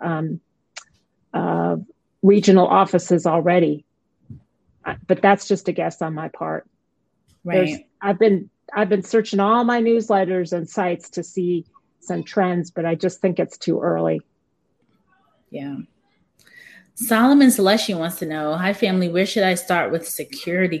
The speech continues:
Speaker 2: clearance?" So I think this is a great question because a lot of people wonder, especially folks that are not in, um, in the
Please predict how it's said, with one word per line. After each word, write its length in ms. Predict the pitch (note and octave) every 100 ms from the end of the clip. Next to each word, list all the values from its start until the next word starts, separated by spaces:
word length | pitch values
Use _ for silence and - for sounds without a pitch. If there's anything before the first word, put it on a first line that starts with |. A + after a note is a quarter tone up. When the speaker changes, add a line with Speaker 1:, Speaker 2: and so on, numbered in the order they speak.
| -
Speaker 2:
clearance?" 960 | - - E3+ F3 D3 F#2 _ - - - _ _ - -
So 160 | - G#3+
I 140 | C4
think 240 | F#4 C5+ B4+
this 180 | A4+ C4+
is 80 |
a 100 | G#3
great 240 | F#3+ F3+ F3+
question 360 | A#3+ B3+ G3+
because 240 | F3+ G3+ F3
a 60 | F3+
lot 200 | F#3+ A3
of 80 |
people 460 | A3+ A#3+ G#3 G3+ E3
wonder, 600 | F#3 G3 F3+ E3 D#3+ D#3
especially 1080 | - - - G3 F#3+ G#3+ G3 G3+ G3 F3+ -
folks 260 | G3 F#3 F#3
that 120 | E3
are 100 | E3
not 480 | D#3+ D#3+ D#3 F3 -
in, 640 | F3+ F3+ E3 D#3+ D#3+ C3 -
um, 500 | E3 D#3 D3+ D3 C#3 - _ _
in 540 | F#3 F3+ F3 E3 -
the 300 | E3+ E3 D#3+